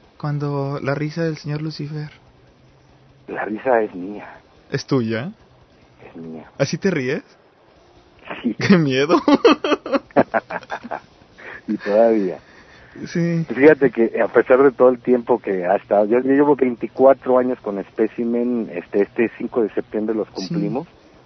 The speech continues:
Speaker 2: No he perdido la voz, Ulises, este, nunca me han operado,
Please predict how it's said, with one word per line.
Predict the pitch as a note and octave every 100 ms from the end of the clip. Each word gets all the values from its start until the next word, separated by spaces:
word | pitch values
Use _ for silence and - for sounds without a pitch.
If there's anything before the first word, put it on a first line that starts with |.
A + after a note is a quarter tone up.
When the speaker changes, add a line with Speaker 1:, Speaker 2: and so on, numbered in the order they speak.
| _ _ _ _ - - G2
Speaker 2:
No | A#2+
he |
perdido | - G#2+ B2 C3+
la | F#2+
voz, | G#2 D#3+ D3+
Ulises, | F#2 F#2 - D#2 D#2 -
este, | E2 - - F2
nunca | F2+ A#2 - A#2+ G2+
me | F#2+
han | G#2
operado, | A2 F#2 D#2+ E2 F#2 B2+